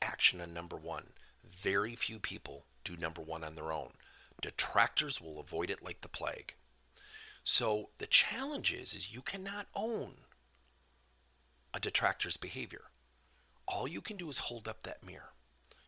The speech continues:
And you have to coach them, and you have to ask them questions such as, "You know what, Jane? You have an opportunity to turn things around. And I'm gonna leave you with a thought." And this is a,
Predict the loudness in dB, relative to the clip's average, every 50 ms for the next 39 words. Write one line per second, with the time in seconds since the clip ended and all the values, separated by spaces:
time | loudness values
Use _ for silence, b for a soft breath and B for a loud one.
0 | B -10 -4 0 0 0 0 -2 -6 -4 -2 -2 0 0 0 4 6 6 6 6
1 | 0 -8 -8 -10 -8 -4 -2 -2 -2 0 0 0 0 0 -2 -2 -6 -8 -8 -8
2 | -4 2 2 4 4 4 0 0 0 0 0 2 0 0 0 0 -4 -6 -8 B
3 | B B B B B B B B B -4 -2 -2 -2 -2 4 4 4 4 4 -6
4 | -10 -12 -16 _ _ -20 _ -20 b b b b b b b -18 -10 -4 0 0
5 | 0 2 2 0 0 -2 -2 0 0 0 0 0 -6 -8 -8 -8 -8 -2 0 0
6 | 0 0 -2 -4 -8 -8 -6 -6 -6 -4 -4 -6 -6 -6 -10 -12 -14 -16 -16 _
7 | _ _ _ _ _ _ _ _ _ b b b b b b -6 -2 -2 0 0
8 | 0 -4 -4 -4 -6 -8 -6 -6 -8 -8 -6 -6 -6 -6 -6 -8 -6 -4 -4 -4
9 | -4 -6 -10 -14 -20 -20 -20 _ _ -20 -16 -12 -6 0 2 2 2 2 2 2
10 | 2 0